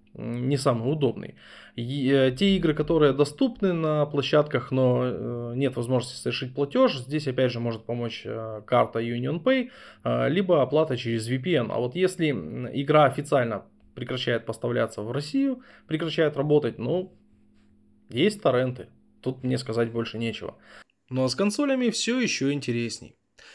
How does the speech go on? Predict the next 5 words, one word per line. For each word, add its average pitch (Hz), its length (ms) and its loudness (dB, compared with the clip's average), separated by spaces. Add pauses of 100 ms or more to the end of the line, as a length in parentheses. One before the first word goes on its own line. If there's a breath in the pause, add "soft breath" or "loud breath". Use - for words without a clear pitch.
(160 loud breath)
Что - 220 0
касается 185 520 4
коробочки 135 520 0
от 135 120 -4
Microsoft, 220 720 -2